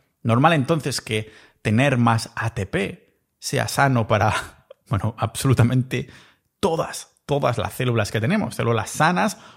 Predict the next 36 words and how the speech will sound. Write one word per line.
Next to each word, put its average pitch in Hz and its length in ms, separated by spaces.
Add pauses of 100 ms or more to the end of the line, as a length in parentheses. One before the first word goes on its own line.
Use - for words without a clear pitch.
(140)
o - 580
células 135 420
menos 101 340
sanas. - 420 (460)
Nuestras 110 280
mitocondrias, 120 760
estas - 300
centrales 113 480
nucleares 113 380
de 104 60
las 95 120
células, 156 320
crean 135 280
A 110 100
T 110 120
P - 300 (380)
a 110 140
partir 135 600 (300)
de 104 380
los 98 380
alimentos 123 680
que - 100
comemos 110 380
mediante 95 320
un 104 80
proceso 98 340
llamado 95 540 (320)
cadena 95 540 (100)
de - 80
transporte 101 720 (340)
de 104 100
electrones. 107 840 (380)
Los 104 140
electrones, 110 580
la 98 160
energía, 120 560